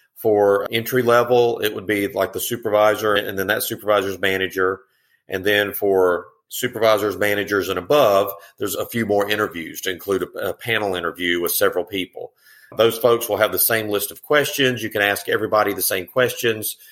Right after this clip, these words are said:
So you've got a good comparison on how each person did that. It's very important to look at the resume of the person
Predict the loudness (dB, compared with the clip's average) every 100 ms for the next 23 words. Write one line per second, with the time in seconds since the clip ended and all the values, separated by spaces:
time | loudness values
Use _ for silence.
0 | -20 -14 -8 0 4 4 4 -2 -4 0
1 | 0 0 -12 -6 2 4 4 2 -2 -4
2 | -10 _ _ _ -10 -2 0 2 0 -4
3 | -2 0 0 -2 0 0 -2 -8 -16 _
4 | _ _ -6 -4 2 4 4 2 0 0
5 | 0 -2 2 2 2 -2 0 -2 -2 2
6 | 2 2 0 2 2 -2 -6 -12 -12 -2
7 | 0 0 -2 -4 -6